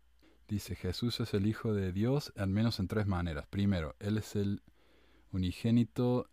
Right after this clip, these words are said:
Hijo Espíritu de Dios, el Padre, y por lo tanto el hermano mayor de los espíritus.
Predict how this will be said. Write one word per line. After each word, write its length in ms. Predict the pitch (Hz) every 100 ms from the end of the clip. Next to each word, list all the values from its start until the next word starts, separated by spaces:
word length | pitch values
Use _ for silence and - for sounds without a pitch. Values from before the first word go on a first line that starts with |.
| _ _
Hijo 440 | - - 104 - 98
Espíritu 460 | - 113 107 -
de 140 | 92 87
Dios, 500 | 92 110 123 127 -
el 120 | 90
Padre, 420 | - 110 123 123
y 40 | 113
por 140 | 92
lo 100 | 87
tanto 440 | - 101 104 107
el 80 | 98
hermano 280 | 90 92 98
mayor 380 | 95 87 92 98
de 100 | 92
los 140 | 87
espíritus. 680 | 90 - 135 143 - 170 -